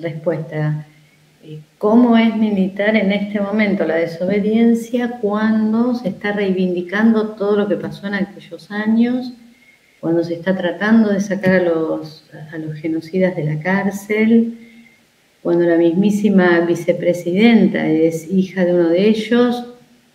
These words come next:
y, lo, y reivindica lo que hizo su padre? Porque que sea hija, como decía Analia, bueno, no, no elegimos y no somos responsables de lo que hicieron nuestros padres, pero si después lo reivindicamos ya es otra cosa. Así que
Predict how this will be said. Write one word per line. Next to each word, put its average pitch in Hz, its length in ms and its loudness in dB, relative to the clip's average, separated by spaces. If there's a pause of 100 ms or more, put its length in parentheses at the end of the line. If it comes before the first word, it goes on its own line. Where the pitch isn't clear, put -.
(420)
y, 190 160 2
lo, 180 220 2
y 190 120 2
reivindica 185 680 4
lo 185 120 6
que 180 60 -2
hizo 175 180 0
su 151 160 -4
padre? 151 460 4
Porque 156 280 -2
que 151 100 -6
sea 196 220 6
hija, 190 360 2
como 156 160 0
decía 156 600 0
Analia, 170 380 2
bueno, 160 240 -2
no, 151 200 -2
no 185 140 2
elegimos 202 540 2
y 165 140 2
no 165 140 -2
somos 185 220 2
responsables 170 500 -2
de 170 60 2
lo 156 60 -6
que 160 60 -10
hicieron 170 280 -8
nuestros - 220 -18
padres, 147 360 -8 (520)
pero 156 180 2
si 151 80 0
después 156 280 0
lo 208 80 6
reivindicamos 185 640 4
ya 175 60 -2
es 160 100 -4
otra 160 300 -2
cosa. 151 400 -4 (1120)
Así 202 400 -6
que 233 460 2